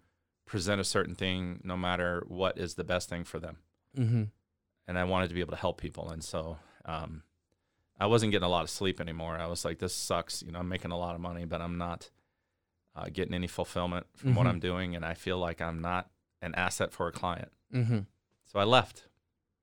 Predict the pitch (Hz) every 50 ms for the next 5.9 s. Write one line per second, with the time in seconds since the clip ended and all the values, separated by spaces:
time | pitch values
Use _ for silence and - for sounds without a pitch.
0 | _ - 101 107 131 135 113 107 107 101 85 82 82 - _ _ _ _ _ -
1 | 135 135 139 143 147 139 - - 170 160 160 156 151 131 147 147 139 143 131 135
2 | 139 139 143 139 135 131 135 135 139 135 135 131 139 160 180 131 - - - 95
3 | 98 101 123 120 95 90 135 131 131 127 - - 180 185 147 113 107 - - 165
4 | 151 151 165 160 160 151 139 139 135 127 117 - 202 214 175 - - 120 - -
5 | - - - _ _ - 117 123 123 123 - 143 139 147 147 139 123